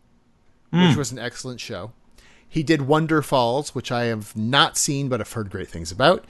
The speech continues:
Speaker 1: He's also done
Speaker 2: Hmm.
Speaker 1: Pushing Daisies,
Speaker 2: Ah, Pushing Daisies, I heard
Speaker 1: which I've also
Speaker 2: fantastic.
Speaker 1: heard great things about. So it seems
Speaker 2: Yeah.
Speaker 1: like, oh, and Hannibal, which I've heard really good things about, but also never
Speaker 2: Yeah,
Speaker 1: seen.
Speaker 2: yeah.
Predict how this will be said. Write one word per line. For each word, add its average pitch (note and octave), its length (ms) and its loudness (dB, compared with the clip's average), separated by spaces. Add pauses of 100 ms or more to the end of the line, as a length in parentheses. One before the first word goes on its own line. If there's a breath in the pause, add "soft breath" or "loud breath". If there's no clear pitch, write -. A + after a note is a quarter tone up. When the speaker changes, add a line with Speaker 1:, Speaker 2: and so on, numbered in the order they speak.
(160 loud breath)
Speaker 1:
He's B2+ 180 -2
also B2+ 200 0
done B2 160 4
Speaker 2:
Hmm. G2+ 60 2
Speaker 1:
Pushing B2+ 360 0
Daisies, B2+ 680 2 (560 soft breath)
Speaker 2:
Ah, A#2+ 120 4
Pushing A#2 320 2
Daisies, G2+ 340 0
I F2 80 -6
heard F2+ 140 -6
Speaker 1:
which D3 140 6
I've C#3+ 140 6
also C#3+ 240 8
Speaker 2:
fantastic. C#3 80 6
Speaker 1:
heard C#3+ 120 6
great C#3 200 4
things C#3 200 2
about. D3 280 6
So E3+ 140 6
it E3 100 2
seems C#4+ 400 2
Speaker 2:
Yeah. A#3+ 60 8
Speaker 1:
like, - 460 4 (340)
oh, F#3+ 180 12
and F#3 180 4
Hannibal, D#3 540 2
which A2+ 120 -2
I've C#3 100 -4
heard A#2+ 180 -2
really C#3+ 320 4
good A2 140 -4
things G#2 220 -8
about, F#2 280 -8
but G#2+ 80 -6
also G2 200 -8
never F2+ 200 -12
Speaker 2:
Yeah, F#2+ 60 -6
Speaker 1:
seen. F2 140 -8
Speaker 2:
yeah. E2+ 160 -10